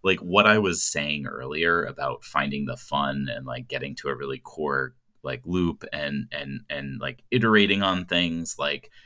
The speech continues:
that was something that we were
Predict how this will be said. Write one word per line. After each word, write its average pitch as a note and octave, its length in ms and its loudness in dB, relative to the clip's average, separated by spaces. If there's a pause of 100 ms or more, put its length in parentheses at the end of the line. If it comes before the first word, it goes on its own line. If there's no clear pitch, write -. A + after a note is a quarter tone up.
(140)
that C3 160 4
was C#3 160 4
something G2 440 0
that D2 360 0 (1200)
we E2+ 680 0 (1120)
were F2+ 340 4